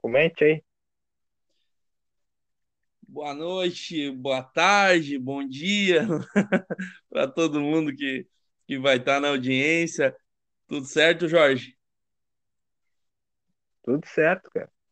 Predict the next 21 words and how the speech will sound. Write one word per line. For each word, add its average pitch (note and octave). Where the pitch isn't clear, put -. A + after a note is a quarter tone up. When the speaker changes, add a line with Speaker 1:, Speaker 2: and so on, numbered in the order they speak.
Speaker 2:
Tudo C#2
Speaker 1:
Então, E3+
Speaker 2:
tranquilo, C#3
Speaker 1:
hoje F#3
Speaker 2:
cara. A#3
Tamo C#3+
aí. D3
<laughs> E3+
Speaker 1:
Tudo E3+
tranquilo. A3+
É, E3
tu... C#3+
então, F#3+
hoje E3+
a G3
gente F#3+
vai G3
falar F#3+
sobre A3
o B3
gol. A#3